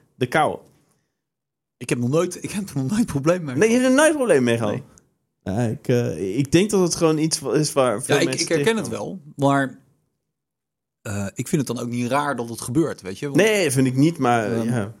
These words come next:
Speaker 2: Maar ja, weet je, je hebt natuurlijk bepaalde apps en functionaliteiten op je telefoon die gewoon veel meer energie vreten dan andere dingen. Ja, dus dat is één. Dus daar moet je, denk ik, als je in de berg bent, heel erg op letten.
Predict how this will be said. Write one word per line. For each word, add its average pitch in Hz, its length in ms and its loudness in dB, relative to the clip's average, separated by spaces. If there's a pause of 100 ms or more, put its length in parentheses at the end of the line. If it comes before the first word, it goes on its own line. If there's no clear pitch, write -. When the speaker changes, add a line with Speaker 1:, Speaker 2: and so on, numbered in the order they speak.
(140)
Speaker 2:
Maar 131 420 -2
ja, 131 200 -2
weet 110 140 -6
je, 147 100 -8
je 135 80 4
hebt 147 160 2
natuurlijk 135 380 0
bepaalde 131 600 -2 (100)
apps - 500 0
en 107 240 -10
functionaliteiten 113 800 -6
op 120 120 -14
je - 60 -18
telefoon 107 400 -6
die 110 120 -10
gewoon 107 240 -8
veel 117 200 -2
meer 110 260 -10
energie 110 420 -4
vreten 110 400 -4
dan 107 340 -12
andere 120 340 -10
dingen. 127 280 -10 (300)
Ja, 110 100 -8
dus 117 160 -14
dat 110 160 -10
is - 100 -14
één. 110 320 -14 (480)
Dus 113 200 -14
daar 101 140 -6
moet 117 120 0
je, 120 60 -2
denk 120 180 -4
ik, - 140 -18
als 117 200 -8
je 120 120 -6
in 110 80 -8
de 110 120 -10
berg 113 240 -6
bent, 113 180 -6
heel 117 140 -4
erg 113 100 -8
op 107 100 -12
letten. 110 380 -10